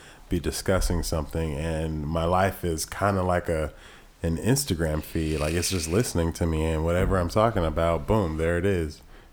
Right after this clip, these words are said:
right there. And it's like, "Wow, that's crazy how that worked out. I had no idea it was gonna work out that way, but ultimately it worked." And it's nuts to just see it in action, especially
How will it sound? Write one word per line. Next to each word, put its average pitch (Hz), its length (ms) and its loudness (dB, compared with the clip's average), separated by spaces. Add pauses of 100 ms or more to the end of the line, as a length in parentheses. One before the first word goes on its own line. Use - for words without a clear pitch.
(120)
right 85 340 0
there. 92 260 2
And 76 120 -2
it's 78 140 -6
like, 78 120 -2
"Wow, 80 380 0
that's 82 200 -2
crazy 90 420 0
how 78 180 -2
that 78 180 -2
worked 78 300 -4
out. 78 300 -4 (520)
I 87 140 4
had 92 160 4
no 92 140 4
idea 92 380 2
it 87 40 -2
was 87 120 -4
gonna 87 260 0
work 87 220 -2
out 110 200 -2
that 78 140 0
way, 78 180 0
but 76 380 -2 (540)
ultimately 85 760 -2
it 95 80 0
worked." 104 480 0 (680)
And 76 600 -2
it's - 320 -4
nuts 95 360 0
to 90 120 -4
just 80 220 -4
see 92 340 -2
it 76 100 -2
in 82 140 -2
action, 85 420 0
especially 87 680 -2